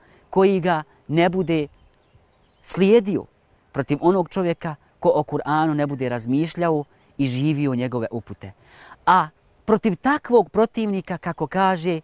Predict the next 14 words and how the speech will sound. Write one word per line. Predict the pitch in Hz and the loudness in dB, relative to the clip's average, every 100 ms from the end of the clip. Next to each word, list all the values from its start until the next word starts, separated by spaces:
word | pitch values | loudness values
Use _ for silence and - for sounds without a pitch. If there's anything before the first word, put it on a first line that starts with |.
| _ _ | _ _
ovaj | 147 151 143 | 0 2 2
istinski | 196 190 175 156 - - | -2 -4 -6 -8 -8 -6
alim, | 143 160 170 160 _ _ _ - | -2 0 -2 -6 _ _ _ -4
je | 147 | 0
nemoguće | 170 226 202 170 170 - 156 - _ - | 2 2 2 0 -4 -4 -8 -8 _ -8
bilo | 147 226 190 | 0 2 2
kakav | - 214 220 185 | 0 -2 0 -2
argument | 165 175 170 233 277 185 | 0 0 2 4 2 0
uspostaviti, | 180 - 170 - 165 143 - 127 _ _ | -6 -4 -4 -2 -2 -2 -4 -6 _ _
jer | 127 143 | 0 2
je | 143 135 127 _ _ | 2 0 -2 _ _
Kur'an | - 202 214 214 208 180 - - | 0 2 4 4 4 4 -2 -10
najveći | 135 190 262 196 175 - 139 107 - _ _ _ | -2 2 2 2 -2 -4 -4 -6 -6 _ _ _
argument | 139 151 139 156 202 185 | 0 0 2 2 2 0